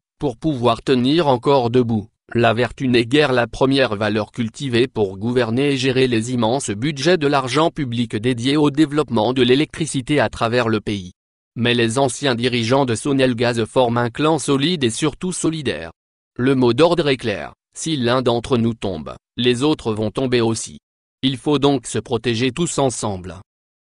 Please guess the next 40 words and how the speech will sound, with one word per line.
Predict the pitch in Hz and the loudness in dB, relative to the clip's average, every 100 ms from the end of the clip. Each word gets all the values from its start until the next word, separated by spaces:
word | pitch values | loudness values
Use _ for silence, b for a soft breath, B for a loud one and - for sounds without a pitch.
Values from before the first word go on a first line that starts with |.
| 123 | 0
Et | 120 | 2
la | 113 | 0
justice | 107 143 - 170 - | 0 -4 -6 -6 -2
algérienne | 123 110 135 127 123 127 | -2 0 0 2 2 0
comme | 120 147 | 0 0
les | 135 | 0
différents | 117 156 - 139 139 | -2 -4 0 2 2
services | 139 120 101 107 151 139 | 2 -2 -2 -4 -6 -6
de | 98 | -8
sécurité | 95 151 - 123 107 - 95 | -6 -6 -4 -4 -4 -4 -6
se | 107 120 | -2 -2
heurtent | 101 87 - 123 | -2 -4 -6 -4
à | |
la | 107 101 | -4 -4
dure | 110 120 | -2 0
loi | 107 113 127 | 0 2 2
de | 123 | 2
l'omerta, | 120 127 123 - 92 117 - _ | 2 2 0 -2 -4 -4 -4 _
à | 120 113 | -2 -2
chaque | - 180 175 | -2 -2 0
fois | 151 165 165 | 0 2 2
qu'une | 156 135 | 2 -2
enquête | 139 151 160 - | 0 0 0 0
est | 120 117 | -2 -2
enclenchée | 113 143 135 - 131 107 | -2 0 0 0 -2 -2
à | 101 | -2
propos | - 123 143 143 | -2 -2 0 2
d'un | 120 113 | 2 0
scandale | - - 143 135 127 | -4 -6 -2 0 2
ayant | 127 127 127 123 | 2 2 2 2
ébranlé | 143 127 139 131 131 | 0 -2 -2 0 0
le | 107 | 0
secteur | - 113 - 143 123 | -4 -6 0 0 2
de | |
la | 113 101 | 0 -2
production | - 135 123 - - 170 | -2 -2 -4 -6 -2 0
et | 160 | 0
distribution | 113 123 - 113 110 - 165 | -2 -6 -6 -4 -4 -2 0
de | 151 123 | 2 2
l'électricité. | 127 151 - 160 - 127 76 | 2 0 -4 -8 -6 -10 -12